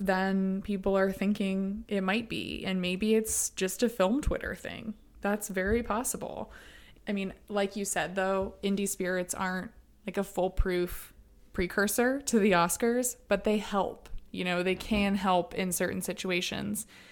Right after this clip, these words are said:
And I think the situation where it could have really helped was Danielle Deadwyler. I don't really know why she isn't here. She was nominated for a Gotham, and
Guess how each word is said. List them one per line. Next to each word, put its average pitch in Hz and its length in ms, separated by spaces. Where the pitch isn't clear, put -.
And 190 140
I 196 80
think 247 200
the 262 80
situation 202 540
where 180 140
it - 80
could 190 160
have 180 120
really 180 200
helped 175 380
was 190 160
Danielle 233 400
Deadwyler. 226 760
I 208 80
don't 226 240
really 220 240
know 208 140
why 202 120
she 202 220
isn't 196 240
here. 190 640
She - 180
was 202 260
nominated 202 440
for 190 160
a 180 80
Gotham, 180 720
and 180 500